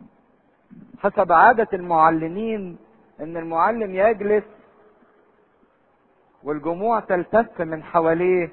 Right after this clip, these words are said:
ابتدى المسيح يكمل نفس التعاليم بتاعته.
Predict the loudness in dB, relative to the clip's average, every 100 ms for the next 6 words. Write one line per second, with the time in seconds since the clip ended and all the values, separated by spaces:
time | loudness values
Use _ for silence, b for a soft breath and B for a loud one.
0 | -12 -20 -20 _ _ -16 -6 -4 -4 -8
1 | -10 -8 -8 -8 -8 -6 -6 -4 -6 -4
2 | -8 -12 -12 -12 -6 -2 -2 -4 -8 -10
3 | -6 -2 -2 -4 -12